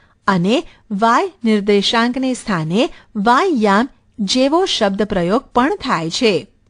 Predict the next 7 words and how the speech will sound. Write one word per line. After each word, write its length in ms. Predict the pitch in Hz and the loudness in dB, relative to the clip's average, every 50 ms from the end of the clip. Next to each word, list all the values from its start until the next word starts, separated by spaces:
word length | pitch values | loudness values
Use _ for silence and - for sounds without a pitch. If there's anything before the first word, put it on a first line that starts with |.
| _ _ _ _ _ _ _ _ _ _ _ _ _ _ _ _ _ _ _ _ _ _ _ - - _ _ _ _ _ _ _ _ _ _ _ _ | _ _ _ _ _ _ _ _ _ _ _ _ _ _ _ _ _ _ _ _ _ _ _ -20 -20 _ _ _ _ _ _ _ _ _ _ _ _
તેથી 360 | 294 285 294 - 320 370 392 | 0 0 0 2 2 2 4
આપણે 460 | 381 339 294 254 - 254 247 269 311 320 - _ _ _ - | 4 2 2 2 2 0 0 0 0 -2 -8 _ _ _ -4
થ્રી, 360 | - 214 233 269 311 370 - - _ _ _ - | -2 0 0 0 0 -2 -4 -8 _ _ _ -2
ફોર 300 | 233 214 196 185 185 185 | 0 2 2 2 0 -2
ને 260 | 185 196 220 285 285 - - | -2 0 0 -2 -2 -2 0
આપેલ 440 | 233 240 247 - - 320 349 370 320 | 0 0 2 2 0 2 2 2 2
બિંદુના 600 | 269 254 226 214 208 214 208 208 196 196 233 311 | 0 0 0 0 0 0 0 0 0 0 0 -2